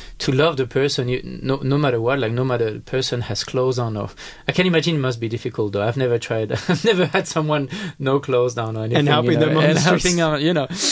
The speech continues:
Speaker 1: Um,
Speaker 2: Wow. <laughs> Just, uh, you're, like,
Speaker 1: I'm not
Speaker 2: walking
Speaker 1: saying,
Speaker 2: backwards
Speaker 1: I'm not,
Speaker 2: to help
Speaker 1: I'm
Speaker 2: him.
Speaker 1: not saying I hope one day it will happen and I will do the good, the good thing, but, <laughs> you know,
Speaker 2: Yeah.
Speaker 1: but what I mean is, like, the, the, the, the heart behind it, you know,
Speaker 2: Mm.
Speaker 1: understanding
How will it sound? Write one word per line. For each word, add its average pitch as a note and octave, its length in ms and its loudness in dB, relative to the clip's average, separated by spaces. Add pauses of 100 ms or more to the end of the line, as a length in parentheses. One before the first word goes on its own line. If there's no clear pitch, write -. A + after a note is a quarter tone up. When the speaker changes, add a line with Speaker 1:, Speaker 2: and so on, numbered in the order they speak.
(440)
Speaker 1:
Um, D3 600 4
Speaker 2:
Wow. D3+ 520 0 (460)
<laughs> - 40 -8
Just, F#3+ 400 4
uh, G#3+ 60 6
you're, F#3+ 140 2
like, F3+ 160 2
Speaker 1:
I'm F#3+ 140 4
not - 40 6
Speaker 2:
walking G3 120 4
Speaker 1:
saying, F#3 220 6
Speaker 2:
backwards E3+ 240 2
Speaker 1:
I'm E3 80 4
not, G3 80 4
Speaker 2:
to E3+ 60 4
help D#3+ 100 2
Speaker 1:
I'm D3+ 80 2
Speaker 2:
him. - 20 2
Speaker 1:
not E3+ 140 0
saying D3+ 260 0
I B2+ 60 -2
hope D3 280 -2
one C3+ 120 -2
day C3 100 0
it C3 40 2
will B2+ 120 0
happen C3+ 320 0
and B2 100 0
I A#2+ 60 4
will A#2+ 160 0
do D3 60 2
the C#3 160 4
good, G3 340 2
the D3+ 60 2
good E3 160 2
thing, F3+ 240 2
but, E3+ 1160 0 (200)
<laughs> - 100 -20
you E3 100 2
know, E3+ 100 4
Speaker 2:
Yeah. - 60 2
Speaker 1:
but E3 120 2
what E3 120 2
I E3+ 80 2
mean F#3 180 0
is, D3 160 -2
like, C3 280 0
the, B2 300 0
the, A#2+ 420 -6
the, - 180 -6
the C3 140 0
heart E3+ 380 0
behind B2+ 400 -2
it, - 260 -10
you C#3 80 -2
know, C3 120 2
Speaker 2:
Mm. B2 40 0
Speaker 1:
understanding C3 760 0